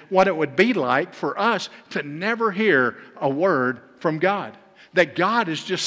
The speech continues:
silent. God is not speaking at all. And that is where we're at in the story. And then Zechariah and Elizabeth come on the scene.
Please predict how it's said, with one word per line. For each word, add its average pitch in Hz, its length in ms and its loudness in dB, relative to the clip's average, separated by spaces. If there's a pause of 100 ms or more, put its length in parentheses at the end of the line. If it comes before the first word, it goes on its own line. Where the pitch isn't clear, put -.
silent. 202 520 2 (380)
God 147 440 0 (200)
is 151 240 -2
not 165 280 -2 (180)
speaking 147 640 -2
at 135 80 0
all. 151 380 -2 (680)
And 123 140 -6
that 127 120 -2
is 120 140 -10
where 127 140 -2
we're 139 180 -4
at 156 260 -4
in 113 100 -8
the 113 60 -10
story. 113 580 -10 (960)
And 143 160 -4
then 165 320 0 (760)
Zechariah 131 760 2 (200)
and 135 160 -4
Elizabeth 120 840 -2 (720)
come 143 180 0
on 135 120 -2
the 127 100 -4
scene. 117 380 -6